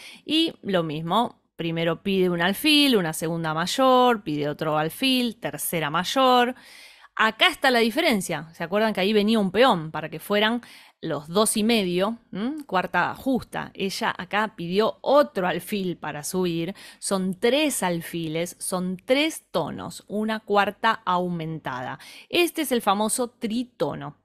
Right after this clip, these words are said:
¿sí? Tres tonos exactos puede ser también, podría ser, digo, una quinta disminuida, pero como en este caso estamos en el cuarto grado,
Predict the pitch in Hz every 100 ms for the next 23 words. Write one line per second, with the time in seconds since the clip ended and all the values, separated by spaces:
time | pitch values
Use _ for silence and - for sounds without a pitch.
0 | _ - 226 349 _ _ _ - - _
1 | _ _ _ - 233 - 226 240 294 -
2 | 277 285 277 _ - 185 - 226 214 220
3 | 226 233 262 - 160 165 202 165 208 -
4 | - 165 170 170 160 180 - 170 160 180
5 | 196 220 262 311 330 220 202 - 165 151
6 | 156 156 - 165 170 202 262 247 285 -
7 | - - 156 156 - 143 156 220 247 311
8 | 339 - 339 320 294 262 262 294